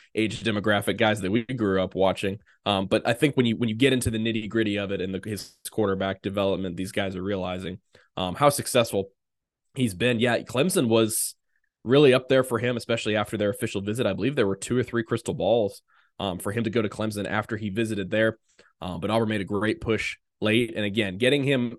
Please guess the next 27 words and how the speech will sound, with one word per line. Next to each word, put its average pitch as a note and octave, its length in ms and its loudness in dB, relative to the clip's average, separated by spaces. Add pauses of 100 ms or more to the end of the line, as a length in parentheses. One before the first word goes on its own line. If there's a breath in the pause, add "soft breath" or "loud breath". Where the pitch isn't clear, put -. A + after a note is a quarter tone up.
in A#2 120 -2
the G#2+ 160 -4
early A#2 280 4
stages G2 580 -6
of F#2 100 -6
the F#2+ 60 -8
class F#2+ 380 -6 (320 soft breath)
is G2+ 160 -2
big. G#2 240 -2
He's A#2+ 140 -2
not D3 120 2
necessarily C3+ 360 4
the B2+ 60 -2
most B2+ 180 2
athletic A2+ 400 2
guy A#2+ 160 2
in G#2 40 -2
the G#2+ 60 -2
world A2 320 -2
in A2+ 40 -6
terms A2 200 -6
of F#2+ 60 -8
getting G2 240 -2
out A2+ 120 0
of A2+ 100 -6
the - 100 -4
pocket, A2+ 360 0